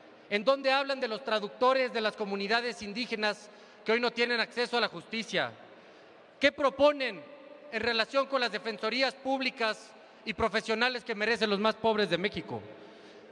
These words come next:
¿Qué proponen para las mujeres que cotidianamente sufren distintas violencias y que enfrentan un martirio durante sus juicios? ¿Cómo ayuda este dictamen a agilizar los procesos judiciales para que no se vuelva un viacrucis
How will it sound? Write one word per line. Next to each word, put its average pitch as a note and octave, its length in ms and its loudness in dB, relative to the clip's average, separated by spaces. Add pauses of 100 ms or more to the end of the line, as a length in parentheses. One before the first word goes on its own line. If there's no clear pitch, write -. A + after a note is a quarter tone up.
(160)
¿Qué C4+ 140 6
proponen C4 580 2
para B3 240 0
las G#3+ 180 0
mujeres A#3+ 440 2
que A#3+ 100 0
cotidianamente A3 1040 0 (520)
sufren A#3 360 2
distintas G#3 500 -4
violencias G3 760 0 (260)
y G#3+ 100 -2
que G#3 100 2
enfrentan G#3 440 0
un A3+ 120 -2
martirio G#3+ 680 0 (380)
durante G3 320 2
sus F#3 200 -8
juicios? F3 380 -2 (840)
¿Cómo C4+ 200 4
ayuda C4 340 -2
este B3+ 180 -2
dictamen B3 480 0
a A3 40 -2
agilizar G#3 440 -2
los A#3 100 -4
procesos G#3+ 500 -6
judiciales G#3 600 -2 (520)
para G3+ 200 2
que G#3 100 0
no A#3 100 -2
se A#3+ 120 -2
vuelva A#3 240 0
un A3+ 100 -4
viacrucis G#3+ 760 -4